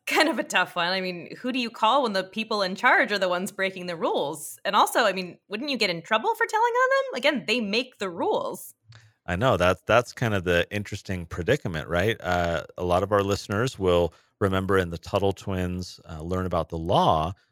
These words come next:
Speaker 2: we talk about how there are even bad people in government and there are bad laws. And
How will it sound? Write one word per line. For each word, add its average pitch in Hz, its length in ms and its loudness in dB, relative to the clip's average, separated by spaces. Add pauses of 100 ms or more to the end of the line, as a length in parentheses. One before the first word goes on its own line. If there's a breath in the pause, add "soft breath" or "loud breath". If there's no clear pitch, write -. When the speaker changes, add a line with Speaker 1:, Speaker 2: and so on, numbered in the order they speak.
(160)
Speaker 2:
we 92 80 -2
talk 117 300 2
about 120 180 2
how 90 340 2
there 107 200 2
are 135 120 6
even 139 440 -2
bad 110 380 0
people 135 320 0
in 107 160 2
government 104 640 -2
and 92 360 -2
there 107 180 2
are 107 60 4
bad 104 320 6
laws. 92 600 2
And 82 300 -6